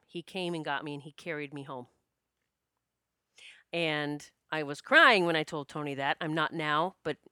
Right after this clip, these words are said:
believe me, it's close. <laughs> And I'm not holding it back. But it was such a beautiful thing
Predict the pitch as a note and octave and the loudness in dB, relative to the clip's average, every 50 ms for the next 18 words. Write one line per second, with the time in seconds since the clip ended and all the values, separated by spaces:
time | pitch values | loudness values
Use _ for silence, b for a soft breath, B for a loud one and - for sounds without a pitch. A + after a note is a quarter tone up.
0 | _ _ - D#3 D3+ D#3 D#3 D3+ D3+ D3 - - - A3+ G#3 D#3+ E3 - - - | _ _ -10 -8 -6 -4 -4 -2 -4 -4 -4 0 4 6 6 6 6 2 0 -2
1 | A3+ D#3+ - - - - - F3+ F3 F3 F3+ F3+ D3+ F3 E3 D#3+ F3 F#3+ G3+ F3+ | -2 -2 -4 -10 -18 -2 4 4 6 6 6 4 2 0 0 0 0 0 0 0
2 | E3 D3 C#3+ C#3+ - _ _ _ _ _ _ _ _ _ - _ - - - - | 0 -2 -2 -4 -6 _ _ _ _ _ _ _ _ _ -10 _ -6 -6 0 0
3 | F#3 - F#3 F3 - F#3 F#3 - F#3+ F3 F#3+ F#3+ F3 E3+ - F3+ E3 - - F#3 | 0 0 0 0 2 2 2 2 -2 0 0 0 0 0 -2 -4 -4 -2 0 0
4 | D#3+ C#3+ D3 | 0 0 -4